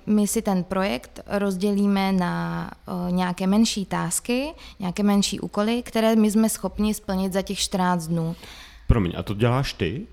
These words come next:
Speaker 2: Tohle tu přípravu toho, toho sprintu?
Speaker 1: Já s týmem,
Speaker 2: Jo.
Speaker 1: že já vlastně, o, nerozumím té jejich práci. Já se jich ptám: „Hele, a co jste schopní zvládnout za těch čtrnáct dnů, jo? Napišme si tady, eh,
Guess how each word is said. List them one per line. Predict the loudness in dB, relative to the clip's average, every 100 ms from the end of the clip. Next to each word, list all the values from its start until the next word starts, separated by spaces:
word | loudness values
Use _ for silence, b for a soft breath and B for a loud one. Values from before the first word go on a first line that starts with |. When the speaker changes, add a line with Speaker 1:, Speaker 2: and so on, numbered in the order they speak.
| -20 -6
Speaker 2:
Tohle | -2 -2
tu | -2 -8
přípravu | -6 -6 2 4 4 -2
toho, | -2 -2 0 -2 -2 -6
toho | -8 -6 -6
sprintu? | -4 -4 -4 -6 -8 -10 -18 -4
Speaker 1:
Já | -2 0 0
s | -4
týmem, | -4 -2 -2 -4 -14 -14 -2
Speaker 2:
Jo. | 4
Speaker 1:
že |
já | 4 4 4 4 4 2
vlastně, | 0 0 2 2 2 0 -4 -4
o, | -4 -2 -2 -2 -4 -6 0
nerozumím | 4 4 4 2 2
té |
jejich | 0 0 0
práci. | 0 0 0 -2 -2 -4 -10 -20 -20 B B B 0
Já | 2 4 2
se | 0
jich | -2
ptám: | 0 4
„Hele, | 6 6
a | 6
co | 2
jste | 0 0
schopní | 0 2 4 6
zvládnout | 4 4 4
za | 2 0
těch | -4
čtrnáct | -2 0 2 2
dnů, | 0 0 0
jo? | -2 0 0
Napišme | 0 0 2 2 2
si | -2
tady, | -2 -2 -4
eh, | -8 -18 -20 -6